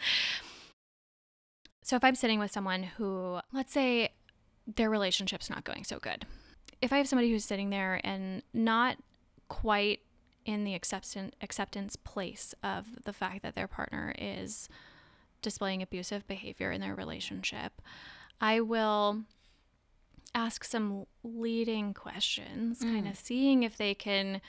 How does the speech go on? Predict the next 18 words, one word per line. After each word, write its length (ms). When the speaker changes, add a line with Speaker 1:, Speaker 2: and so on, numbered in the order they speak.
Speaker 1:
put 240
those 220
pieces 440
together. 760
And 200
if 220
they 180
can't, 600
if 140
they 100
don't 220
get 220
there 200
within 560
a 80
couple 320
of 140
questions, 580